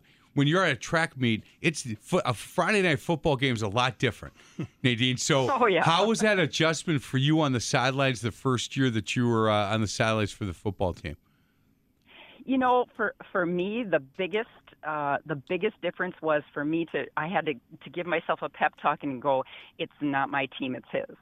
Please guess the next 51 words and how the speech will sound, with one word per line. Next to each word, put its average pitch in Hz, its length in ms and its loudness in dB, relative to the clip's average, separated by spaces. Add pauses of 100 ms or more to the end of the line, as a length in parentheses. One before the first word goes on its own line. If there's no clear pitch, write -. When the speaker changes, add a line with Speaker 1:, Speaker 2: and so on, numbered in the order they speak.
(100)
Speaker 2:
<laughs> 196 80 -4 (400)
You - 160 4
know? 240 60 2
Speaker 1:
Sure. 143 440 2
Speaker 2:
So 170 140 -6 (320)
I, 170 240 2
you 220 120 8
know, 190 180 8
that 160 200 4
I'm, 160 380 2
I'm 156 160 0
not 143 180 4
out 147 200 4
there, 139 160 2
but 139 180 0 (380)
for 170 120 4
me 202 440 0
to 190 80 -2
be, 165 500 -6
um, 135 460 -4 (420)
the 147 180 -4 (220)
cheerleader 202 560 -2
on 143 220 -4
the, 135 240 -6
on 143 180 -4
the 135 100 -4 (120)
sideline 156 580 0 (140)
for 143 240 0
the, 127 260 0 (100)
um, 123 460 -2 (140)
for 165 140 2
the 143 100 0
boys 151 440 2 (100)
and 135 260 -4
to, 131 160 -2 (120)
and 135 280 -8
to, 123 180 -12 (160)
and 139 100 -8
to 143 100 -10
do 165 200 -10
the 151 80 -6 (160)
stuff 165 240 0
that 147 160 -4
the, 127 140 -2 (100)
the 131 100 -6
head 156 220 -4
coach 151 240 -4
is 135 80 -12 (100)
fo-, 156 160 -2 (160)
focusing 151 480 -6
on 131 260 -2